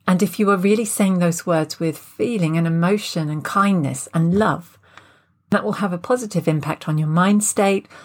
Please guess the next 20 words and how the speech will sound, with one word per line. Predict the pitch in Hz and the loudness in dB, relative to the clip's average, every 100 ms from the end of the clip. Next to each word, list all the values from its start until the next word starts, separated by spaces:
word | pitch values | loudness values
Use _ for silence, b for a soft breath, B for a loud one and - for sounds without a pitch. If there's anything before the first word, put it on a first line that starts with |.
| B | B
on | - 165 | -2 0
your | 151 | 0
physical | - 220 214 147 151 | -2 -2 0 -2 -4
state. | 139 - 139 139 - - - _ _ _ _ _ _ _ _ _ _ _ _ - B B B B B - | -6 -4 -2 -4 -8 -18 -20 _ _ _ _ _ _ _ _ _ _ _ _ -20 B B B B B -4
So | - 180 | 0 2
as | 175 214 214 | 2 0 2
you | 208 | 0
say | - 170 160 | 2 2 2
those | 156 | 0
positive | 151 175 - - - - | -2 -8 -10 -10 -12 -8
affirmations, | 139 151 139 139 143 139 - _ - | -6 -2 0 0 -2 -4 -6 _ -16
try | - 233 | -6 -2
and | 254 | -2
see | - 214 | 0 0
if | 175 | 0
you | 170 | -4
can | 170 160 | -2 0
really | 170 165 | 0 0
feel | 139 - 139 135 | -2 0 0 0
them. | 123 135 | -4 -8